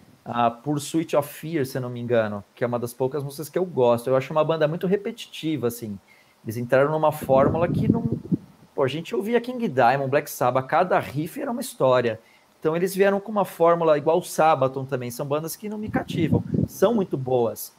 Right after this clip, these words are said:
são bandas gigantes e são bandas muito competentes.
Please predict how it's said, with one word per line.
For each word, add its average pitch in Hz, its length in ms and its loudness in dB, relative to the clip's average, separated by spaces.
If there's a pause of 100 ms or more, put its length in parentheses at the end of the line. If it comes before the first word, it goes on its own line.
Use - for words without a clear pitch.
(140)
são 123 200 -10
bandas 151 500 -4
gigantes 165 1120 0 (520)
e 120 40 -12
são 147 220 -6
bandas 151 420 0
muito 170 460 -2
competentes. 131 840 -6